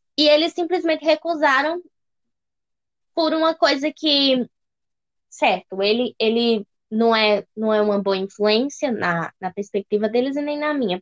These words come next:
pra falar a verdade, mas mesmo assim, ele, se ele fez uma boa ação, é porque ele tá repensando nos atos dele e ele é uma boa pessoa. Então, imagina se uma criança, sei lá, um dia cai no, no mundo das drogas,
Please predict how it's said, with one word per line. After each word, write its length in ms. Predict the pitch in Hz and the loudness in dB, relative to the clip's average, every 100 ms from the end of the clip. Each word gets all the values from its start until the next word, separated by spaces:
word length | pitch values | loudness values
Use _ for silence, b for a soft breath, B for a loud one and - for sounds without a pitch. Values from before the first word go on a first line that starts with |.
| _ | _
pra 160 | 190 | -10
falar 200 | 190 185 | -2 0
a 40 | 180 | 0
verdade, 360 | 185 180 175 | -2 -4 -4
mas 360 | 180 190 208 - B B B B _ _ _ 294 | -2 -2 -2 -8 B B B B _ _ _ 0
mesmo 260 | 320 339 | 2 4
assim, 480 | 392 415 262 226 262 - | 2 0 0 0 0 -4
ele, 340 | - 233 277 - | -2 0 0 -4
se 140 | - 311 | -2 -2
ele 100 | 349 | 0
fez 240 | 392 294 | 0 0
uma 180 | 277 220 | 0 2
boa 200 | 208 190 | 4 4
ação, 220 | 214 247 | 2 2
é 100 | 226 | 2
porque 240 | 226 240 233 | 0 -2 -2
ele 100 | 233 | -2
tá 120 | 247 | 2
repensando 680 | 240 226 240 240 240 254 320 | 2 2 -2 0 0 0 0
nos 240 | 311 269 | 0 2
atos 380 | 240 202 - 247 | 0 0 -4 -2
dele 420 | 233 214 214 302 - b b b _ - | 2 4 2 0 -6 b b b _ 0
e 420 | 320 349 359 403 - | 2 4 4 2 0
ele 200 | 285 311 | 2 4
é 60 | |
uma 200 | 349 403 | 4 4
boa 200 | 226 214 | 4 2
pessoa. 520 | 214 185 - 170 156 175 _ _ _ _ _ _ | 2 -4 -2 -2 -2 -8 _ _ _ _ _ _
Então, 720 | 233 247 233 254 254 247 254 - _ _ _ _ | 0 0 2 4 6 6 4 -2 _ _ _ _
imagina 520 | 302 339 381 330 262 | 2 4 2 2 0
se 120 | 262 262 | 0 0
uma 120 | 247 | 2
criança, 420 | 262 233 233 240 | 2 4 2 -2
sei 180 | - 277 | -2 0
lá, 240 | 214 190 - | 0 0 0
um 120 | 233 | 0
dia 200 | 220 226 | 2 0
cai 240 | 247 214 214 | 0 0 2
no, 320 | 214 202 196 | 2 0 -2
no 100 | 226 | 0
mundo 200 | 220 220 | 2 2
das 220 | 190 190 190 | 2 0 0
drogas, 500 | 208 233 294 349 | 2 2 2 -6